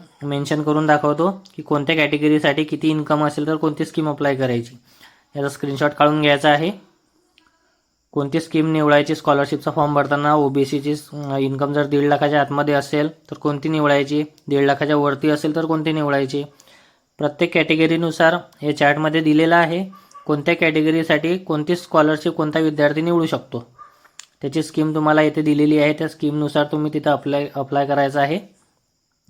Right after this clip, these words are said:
ते बघा, एसबीसीची दिलेली आहे, एससी कॅटेगरी दिलेला आहे, एसटी कॅटेगरी दिलेला आहे,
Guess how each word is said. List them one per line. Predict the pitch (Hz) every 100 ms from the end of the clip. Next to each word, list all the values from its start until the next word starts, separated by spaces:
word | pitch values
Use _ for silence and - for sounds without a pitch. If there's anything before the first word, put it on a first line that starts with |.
| _ _ _ _ -
ते |
बघा, | 143 151
एसबीसीची | 147 135 135 147 151 151
दिलेली | 160 156 147 151
आहे, | 151 151
एससी | 139 -
कॅटेगरी | 156 151 151 151 156
दिलेला | 151 151 147
आहे, | 147 147
एसटी | - 147
कॅटेगरी | 147 147 147 151
दिलेला | 147 147 147 143
आहे, | 139 143